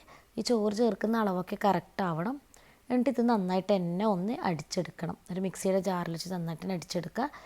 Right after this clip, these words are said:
അപ്പോൾ തരികളൊന്നും ഇല്ലാണ്ട് നല്ല ഫൈൻ ആയിട്ട് ഇതൊന്ന് അടിച്ചെടുക്കണം. പിന്നെ ഇതിൽ വെള്ളം ചേർക്കുമ്പോൾ അല്പം വെള്ളം ചേർക്കുക ട്ടോ. അതായത് നമ്മളൊരു ദോശമാവിൻ്റെ ഒരു പരുവം,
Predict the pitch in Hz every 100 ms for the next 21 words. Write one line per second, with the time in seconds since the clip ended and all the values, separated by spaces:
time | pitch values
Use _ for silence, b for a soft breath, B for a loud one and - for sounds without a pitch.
0 | B B - 269 269 233 202 214 226 202
1 | 185 185 196 202 185 - 180 175 185 180
2 | 170 170 175 185 165 151 180 165 - 185
3 | 269 - _ _ _ _ _ _ _ _
4 | _ _ _ _ _ - b b _ 269
5 | 247 226 240 262 233 208 214 220 190 208
6 | 214 190 - 208 208 180 175 180 160 175
7 | 165 202 - B B - 190 196 214 226
8 | 240 220 226 208 - 220 220 220 214 226
9 | 208 214 170 165